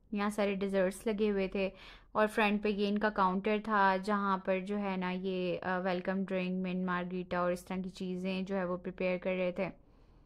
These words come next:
और, अ, उसके बाद यहाँ पर इनका आ जाता है चाट कॉर्नर। उसके बाद, अ, मैं आपको थोड़ा सा इनकी सिटिंग वगैरह दिखाऊं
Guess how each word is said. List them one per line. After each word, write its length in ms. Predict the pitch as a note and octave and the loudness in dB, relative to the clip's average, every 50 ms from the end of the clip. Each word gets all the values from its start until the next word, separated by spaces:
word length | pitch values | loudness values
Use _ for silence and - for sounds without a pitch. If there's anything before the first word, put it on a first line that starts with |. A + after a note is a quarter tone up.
| - - - - - - - - - - - - - - - - - - | -20 -20 -20 -20 -20 -20 -20 -20 -20 -20 -20 -20 -20 -20 -20 -20 -16 -6
और, 440 | - - G#3 G#3 G3+ G3 G3 G3 G3 | 0 2 4 6 6 6 4 4 4
अ, 320 | G3 G3 G3 G3 F3+ F#3+ | 2 4 4 4 4 2
उसके 220 | G3+ G3 - - G#3+ | 0 -4 -4 -4 0
बाद 220 | G3+ G3+ F#3+ F#3+ | 2 2 2 2
यहाँ 280 | G3+ G#3 G#3 G#3+ G#3 G#3 G#3 | 0 0 2 2 0 2 2
पर 60 | G#3 | 2
इनका 440 | G3+ F#3+ F#3+ G3+ G3+ G3+ G3 F#3+ F#3 | 2 2 0 0 0 2 4 4 4
आ 60 | F#3 | 4
जाता 240 | F3+ G3 F#3+ F#3+ G3+ | 2 -2 0 0 0
है 80 | F#3+ | -2
चाट 340 | F#3 - G3+ F#3 F3+ F3+ F3+ | 0 2 2 4 4 2 2
कॉर्नर। 460 | - - G#3+ G#3 G#3 G3+ G3+ G#3 G#3+ G#3 - - - - - - - - - - - _ - - - - - - - - - - - - - - - - - - - - - _ - _ - - _ _ - _ _ - - - - - - | 0 0 2 2 2 2 0 -2 -4 -6 -8 -20 -20 -20 -20 -20 -20 -20 -20 -20 -20 _ -20 -20 -20 -20 -20 -20 -20 -20 -20 -20 -20 -20 -20 -20 -20 -20 -20 -20 -20 -20 -20 _ -20 _ -20 -20 _ _ -20 _ _ -20 -20 -20 -20 -10 -4
उसके 300 | G#3+ A3 A3 - - A#3+ | -4 -4 -2 2 2 2
बाद, 500 | G#3+ G3+ A3 G#3+ G3+ G3+ G3+ G#3 G3 G#3 | 4 6 6 8 8 8 8 6 4 4
अ, 480 | G#3+ G#3+ G#3 G3+ G3+ G3+ G3 G3 G3 G3 | 4 6 6 4 4 4 4 4 4 4
मैं 300 | G3 G3 G3+ G3+ G3 F#3+ | 2 0 0 0 0 0
आपको 480 | F#3+ F#3+ F#3 F#3 - - - F#3+ F#3+ | 2 0 0 -2 -4 -4 -2 -2 -2
थोड़ा 360 | F#3+ - - G#3 F#3+ F#3 F#3 | -2 -4 0 2 2 2 2
सा 180 | F#3+ F#3+ - F#3+ | -2 -2 -4 -4
इनकी 340 | F#3+ F#3+ G3+ G3+ G3 G3+ G3+ | 0 0 -2 -2 -2 -4 -8
सिटिंग 400 | - - G3 G3+ G3+ G3+ G3+ G3+ | -8 -8 -6 -4 -2 -2 -2 -2
वगैरह 340 | G3 G3 G3 F#3+ F#3+ F#3+ F#3 | -2 0 0 0 2 0 0
दिखाऊं 600 | F#3+ G3 G3 - - G3+ F#3+ F#3 F#3 F#3 F#3 | -2 -6 -8 -4 -4 -2 0 0 0 -2 -4